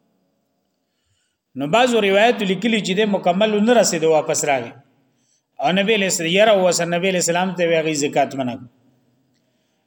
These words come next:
او بعضو روایتو کې دا دي چې نه، الته لړ نو هغه چونکه زکات جمع کړو، د دې استقبال لپاره راوتی و، چیرې د استقبال کو زکات ته حواله کو.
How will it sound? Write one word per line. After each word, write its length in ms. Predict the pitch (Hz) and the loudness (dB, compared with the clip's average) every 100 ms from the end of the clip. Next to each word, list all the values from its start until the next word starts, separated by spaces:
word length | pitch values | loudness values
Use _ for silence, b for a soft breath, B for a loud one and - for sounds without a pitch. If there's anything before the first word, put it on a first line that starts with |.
| - | -4
او 180 | 147 180 | 0 4
بعضو 320 | 233 233 220 | 4 2 0
روایتو 420 | 202 196 226 208 | 2 2 2 0
کې 140 | 185 190 | -2 2
دا 100 | 220 | 2
دي 120 | 214 | 0
چې 140 | 165 185 | -4 -4
نه، 100 | 208 185 | -4 -4
الته 220 | 185 180 | -4 -2
لړ 160 | 196 233 170 - _ _ _ _ _ _ _ _ _ - | 2 0 -2 -10 _ _ _ _ _ _ _ _ _ -10
نو 80 | 131 160 | -4 0
هغه 140 | 214 208 | 0 0
چونکه 240 | 214 185 180 | -4 -2 -2
زکات 280 | 170 208 214 180 | -2 2 2 2
جمع 220 | 185 170 - | -4 -4 -2
کړو، 160 | 226 220 | 0 0
د 40 | 175 175 | -2 -2
دې 60 | 196 | -2
استقبال 420 | 190 175 156 202 202 | -2 -6 0 0 0
لپاره 240 | 180 175 170 | 0 2 2
راوتی 220 | 170 156 | 0 -2
و، 100 | 139 | -4
چیرې 180 | 165 185 | -2 -2
د 40 | 175 175 | -2 -4
استقبال 400 | - 139 143 185 185 156 | -4 -6 0 2 0 -4
کو 80 | 151 | -6
زکات 340 | 147 175 185 180 | -2 0 0 -2
ته 160 | 160 | 0
حواله 280 | 156 156 135 | 2 2 0
کو. 80 | 117 | -8